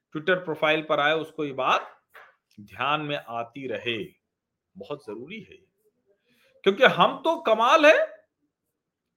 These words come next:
हम हिंदू होने को, मतलब,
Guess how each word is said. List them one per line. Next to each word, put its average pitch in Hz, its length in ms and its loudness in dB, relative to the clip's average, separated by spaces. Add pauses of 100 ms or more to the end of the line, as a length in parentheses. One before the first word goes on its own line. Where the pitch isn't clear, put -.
(240)
हम 196 140 2
हिंदू 208 500 -4
होने 226 340 0
को, 220 340 2 (2250)
मतलब, - 460 0